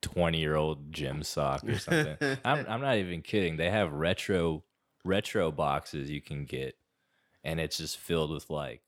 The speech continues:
Speaker 1: "Hey, you want shit from, like, the seventies?" So it's just gonna be a bunch of, like, used crap from, like, a vin-,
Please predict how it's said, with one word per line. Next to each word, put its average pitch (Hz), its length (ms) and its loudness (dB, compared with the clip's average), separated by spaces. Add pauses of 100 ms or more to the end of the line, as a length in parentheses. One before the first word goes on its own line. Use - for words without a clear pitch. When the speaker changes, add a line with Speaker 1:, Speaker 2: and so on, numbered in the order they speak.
(220)
Speaker 1:
"Hey, 92 220 -2
you 78 160 -2
want 82 240 -2
shit - 260 -4
from, 80 200 -6
like, 71 160 -8
the - 80 -10
seventies?" 73 640 -2
So 90 180 2
it's 85 140 0
just 90 160 -2
gonna 95 160 2
be 90 160 0
a 85 80 0
bunch 90 280 0
of, 87 100 4
like, 76 260 2
used 82 560 0
crap 87 460 0
from, 135 280 0
like, 120 220 0
a 117 200 0
vin-, - 220 -2